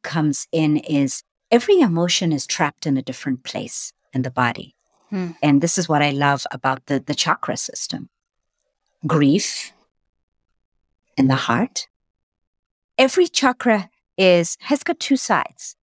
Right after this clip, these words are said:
Speaker 1: you know, two aspects to it. So love for the heart. But the flip side of love is grief.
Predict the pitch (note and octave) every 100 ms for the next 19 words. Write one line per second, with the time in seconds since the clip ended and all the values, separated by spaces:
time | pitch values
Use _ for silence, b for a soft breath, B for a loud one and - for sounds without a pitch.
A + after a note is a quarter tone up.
0 | _ _ - D3+ D3+ F3 - - G#3 -
1 | - D3 - - D3 D#2+ - _ _ _
2 | - - G3 E3 D#3+ C#3 - - - D#3+
3 | C3 - - - - _ _ _ _ _
4 | _ _ F#3 G3+ - - C#4+ F4+ - -
5 | D3 B2+ C3+ - D3+ C3+ D3 D3+ A#2+ -
6 | - _ _ _ _ G#3+ - F4 G4+ -
7 | -